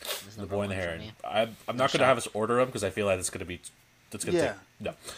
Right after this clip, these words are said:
Speaker 2: So I, let's just try to decide what all the movies that should fit on the list. So, Poor, so far, Poor Things, Oppenheimer, Godzilla Minus One, and The Boy and the Heron are on this list.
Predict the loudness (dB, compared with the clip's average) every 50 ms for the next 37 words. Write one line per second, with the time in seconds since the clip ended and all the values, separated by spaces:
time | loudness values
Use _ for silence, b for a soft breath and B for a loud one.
0 | B B B B 4 6 6 6 4 2 0 0 2 2 2 2 2 6 8 8
1 | 8 8 6 4 2 0 2 4 6 6 6 6 4 2 -2 -2 -6 -20 _ _
2 | _ _ _ _ _ _ _ _ _ _ _ _ _ _ _ _ _ 0 2 2
3 | 0 0 -4 -6 -4 -4 -4 -4 -6 -6 -8 -6 -8 -8 -6 -8 -10 -12 -12 -12
4 | -12 -12 -10 -10 -10 -10 -10 -6 -6 -4 -4 -4 -4 -6 -6 -4 -4 -4 0 2
5 | 4 4 4 4 2 0 0 0 -2 -2 -2 -4 -2 0 2 2 2 2 0 0
6 | 0 0 0 -2 -2 -4 -4 -6 b b b b b b b b b b 2 2
7 | 2 4 2 0 -2 0 -2 -4 -4 -4 -4 -2 -2 -2 -4 -6 -10 -12 -14 -14
8 | -10 -8 -8 -8 -8 -10 -12 -14 -16 -16 -16 -18 -20 -20 -12 -6 -4 -2 -2 0
9 | -2 -4 -4 -6 -8 -10 -10 -10 -10 -10 -10 -10 -10 -10 -12